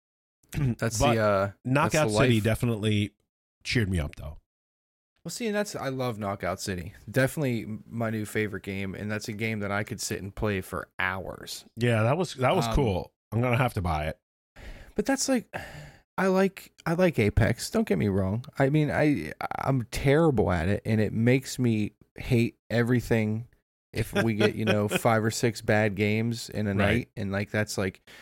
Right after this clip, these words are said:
Speaker 2: you know, I sit down to play at nine thirty. I play three games. They're all shitters,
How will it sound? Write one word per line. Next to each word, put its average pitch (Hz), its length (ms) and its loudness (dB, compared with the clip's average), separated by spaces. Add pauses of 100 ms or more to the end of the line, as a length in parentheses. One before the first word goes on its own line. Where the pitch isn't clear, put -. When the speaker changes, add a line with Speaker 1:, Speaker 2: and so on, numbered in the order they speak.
(180)
Speaker 2:
you 110 80 -2
know, 107 160 -2
I 98 80 -2
sit - 240 -4
down 110 220 -2
to 104 40 -4
play 110 280 0
at 95 80 -4
nine 107 260 -2
thirty. 107 440 -4 (1040)
I 107 120 2
play 110 280 8
three 117 260 4
games. 113 520 2
They're 104 280 2
all 101 280 2 (120)
shitters, 127 680 0